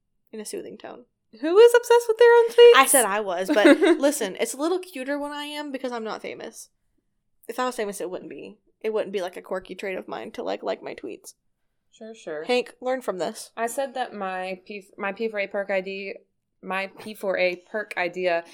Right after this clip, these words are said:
Speaker 2: is I expose the absurd D Ms and texts I've gotten from Peyton about Harry Styles.
Speaker 1: Yeah, don't do that. Did Hank like that?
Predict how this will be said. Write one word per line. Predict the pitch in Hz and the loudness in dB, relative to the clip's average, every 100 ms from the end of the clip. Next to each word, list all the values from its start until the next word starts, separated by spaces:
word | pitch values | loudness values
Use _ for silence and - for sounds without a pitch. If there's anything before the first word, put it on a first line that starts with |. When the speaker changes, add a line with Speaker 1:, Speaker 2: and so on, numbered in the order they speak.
| - | -16
Speaker 2:
is | 180 170 | -12 -6
I | 180 | -2
expose | 180 - 185 185 | -4 -2 -4 -2
the | 180 | -6
absurd | 165 160 180 180 175 | -8 -8 -6 -6 -6
D | 170 165 | -10 -10
Ms | 170 | -10
and | 170 | -10
texts | 170 151 - | -8 -8 -6
I've | 160 | -6
gotten | - 180 170 | -8 -12 -12
from | 170 | -12
Peyton | 175 - | -10 -10
about | 160 151 | -6 -6
Harry | 175 - | -6 -8
Styles. | - 92 92 233 | -6 -6 -6 -6
Speaker 1:
Yeah, | 214 | -6
don't | 196 233 | -4 -6
do | - - | -8 -8
that. | - - - | -10 -10 -8
Did | 262 | -4
Hank | 349 | -2
like | 330 311 311 | -4 -8 -8
that? | 302 - | -10 -10